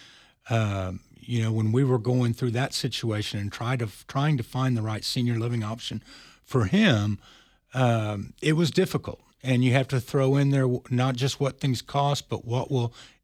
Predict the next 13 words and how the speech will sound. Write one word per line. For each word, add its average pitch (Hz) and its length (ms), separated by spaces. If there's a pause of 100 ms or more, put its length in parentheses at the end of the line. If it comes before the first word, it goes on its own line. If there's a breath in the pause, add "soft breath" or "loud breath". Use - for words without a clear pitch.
insurance 143 600
cover. 127 340
And 123 120
then, 120 100
of 117 80
course, - 340
you 131 80
want 127 280
the 123 80
best 120 440
quality 113 460
of 110 60
life 123 460